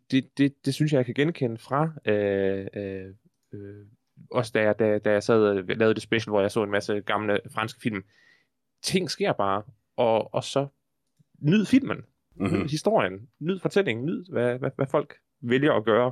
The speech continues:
Speaker 1: Det er det, der er historien.
Speaker 2: Det vil så ikke falde mig ind, at folk vil style på det, så jeg vil også sige, at hvis man har svært ved at forstå karaktermotivationer og, øh, budskabet i den her film, så forstår jeg ikke den person <laughs> egentlig helt. Eller også har man sådan
Speaker 1: Nej.
Speaker 2: set Transformers, og så den her.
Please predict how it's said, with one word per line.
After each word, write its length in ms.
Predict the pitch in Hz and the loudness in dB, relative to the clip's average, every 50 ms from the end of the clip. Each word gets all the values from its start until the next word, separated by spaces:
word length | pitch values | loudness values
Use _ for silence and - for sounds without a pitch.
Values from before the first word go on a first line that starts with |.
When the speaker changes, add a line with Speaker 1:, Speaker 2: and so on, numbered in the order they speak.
| - _ _ | -4 _ _
Speaker 1:
Det 60 | 127 | -4
er 40 | 120 | -2
det, 120 | - 143 | 0 0
der 60 | 131 123 | 0 0
er 100 | 107 107 | 0 -2
historien. 440 | 117 113 - 117 104 95 - - | -4 -4 -2 -2 -4 -4 -6 -4
Speaker 2:
Det 100 | - 113 107 | -2 -2 0
vil 60 | 104 | 2
så 80 | 117 156 | 2 2
ikke 120 | 147 - | 2 2
falde 140 | - 104 92 | 0 0 0
mig 80 | 95 - | 0 2
ind, 140 | 143 135 117 | 4 4 4
at 100 | 90 - | 2 0
folk 200 | - 107 90 80 | -2 -4 -4 -4
vil 140 | 82 78 78 | -6 -8 -8
style 300 | - - 98 98 101 92 | -4 0 2 2 2 0
på 60 | 95 | 0
det, 140 | 90 85 80 | -2 -2 0
så 60 | 92 | 0
jeg 80 | 90 85 | 2 2
vil 60 | 92 | 2
også 120 | 98 101 | 2 2
sige, 100 | - 101 | 2 0
at 40 | 90 | 0
hvis 180 | 90 87 - - | 0 -4 -2 -2
man 180 | 90 85 80 - | -2 -2 -2 -2
har 100 | 123 117 | -2 0
svært 300 | - - 135 135 104 - | 2 4 4 4 4 4
ved 80 | 98 | 2
at 60 | 95 | 0
forstå 520 | - - 95 - - - 127 110 101 - - - | 0 -4 -6 -2 2 2 2 2 2 -2 -6 -6
karaktermotivationer 960 | 107 90 - - - 131 101 90 82 - 80 85 82 - 107 95 87 82 85 | -6 -4 -2 0 0 2 2 0 -2 -4 -6 -8 -6 -4 -4 -4 -4 -4 -4
og, 460 | 87 85 - - 87 87 95 - - - - | -4 -4 -4 -4 -4 -4 -4 -4 -6 -8 -6
øh, 220 | 95 92 87 85 85 - _ _ _ _ | -4 -2 -2 -2 -4 -6 _ _ _ _
budskabet 440 | - 123 117 113 - - 98 90 85 82 | -2 -2 0 0 -2 -2 -2 -2 -2 -2
i 20 | |
den 80 | 95 90 | -2 -4
her 80 | 87 | -2
film, 200 | - 107 92 87 | -2 -2 -2 -2
så 200 | - - - 107 - | -2 -2 -4 -2 -2
forstår 300 | 107 - - 131 107 98 | -4 -2 2 2 2 2
jeg 140 | 90 87 90 | 2 0 -2
ikke 120 | 92 - - - _ _ - _ - | -4 -6 -10 -18 _ _ -14 _ -2
den 160 | 107 90 87 | -2 -2 -2
person 420 | - 95 92 - 110 - - 101 - - - - _ | -4 -6 -4 -4 -4 -4 -6 -10 -12 -16 -20 -20 _
<laughs> 300 | _ _ _ _ _ - | _ _ _ _ _ 2
egentlig 260 | 151 - - 165 135 - | 2 4 4 2 2 2
helt. 240 | - 135 131 135 151 - - _ _ _ _ _ - | 2 0 0 -2 -4 -10 -18 _ _ _ _ _ 0
Eller 140 | 123 117 117 | 2 2 2
også 120 | 123 - | 2 2
har 80 | 135 123 | 2 4
man 140 | 107 107 | 4 4
sådan 140 | 101 - 113 | 4 4 2
Speaker 1:
Nej. 60 | 104 | 2
Speaker 2:
set 240 | 104 - - 107 - | 2 2 0 0 0
Transformers, 680 | - - 123 104 - - - 127 135 143 147 131 - - | 2 2 2 2 2 2 2 4 4 4 4 2 2 0
og 100 | - 107 | -2 0
så 100 | - 113 - | 0 0 0
den 160 | 104 87 71 | 0 0 -2
her. 220 | - 76 - - | -4 -8 -8 -12